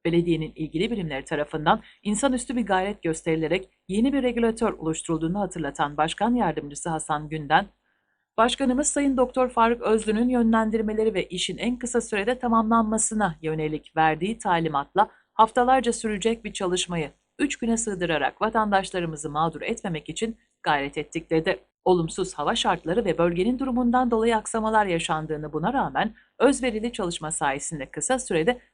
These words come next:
halledildiğini dile getiren Günden, "Bir yandan ekiplerimiz yeni regülatör yapmak için yoğun bir çalışma gerçekleştirirken diğer taraftan da vatandaşlarımızın susuz kalmamaları adına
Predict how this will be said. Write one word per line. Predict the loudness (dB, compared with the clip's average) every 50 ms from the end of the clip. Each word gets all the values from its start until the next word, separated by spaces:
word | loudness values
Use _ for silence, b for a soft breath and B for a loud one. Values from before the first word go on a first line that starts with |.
| B
halledildiğini | 0 2 2 4 2 0 -2 -2 -2 -2 -2 -2 -4 -4 -6
dile | -4 0 0 0
getiren | 0 -2 -4 -2 -2 -2 -2 -4 -6
Günden, | -6 -4 -2 0 0 0 -2 -4 _ _ _ _ _ _ _ _ -4
"Bir | -2 -2 2
yandan | 2 4 4 4 4 4 2
ekiplerimiz | 2 -2 -4 -6 -6 -2 0 0 2 2 0 0 -2
yeni | -2 0 2 2 2
regülatör | 2 2 2 2 2 2 2 2 0 2
yapmak | 2 2 0 0 -2 -4 -6 -6 -6
için | -8 -6 -2 0 2 2 4
yoğun | 4 4 4 2 2 -2
bir | -4 -6
çalışma | -8 -8 -8 -8 -8 -4 -2 -2 0
gerçekleştirirken | 2 0 0 0 -2 -4 -4 -4 -4 -6 -4 -4 -4 -2 -2 -2 -2 -2 0 0 0 0 -2 b b b b b b -2
diğer | 0 2 2 2 0 0
taraftan | 0 2 2 0 0 0 -4 -4 -4 -4
da | -6 -8 -8 _ _ _ -6 -4
vatandaşlarımızın | -2 0 2 2 2 2 0 0 -2 -4 -4 -4 -4 -6 -6 -4 -4 -4
susuz | -4 -4 -8 -6 -4 -4 -6 -4 -2
kalmamaları | 2 2 2 2 2 0 -2 -2 -2 -2 -2 -4
adına | -4 -2 0 -2 -2 -2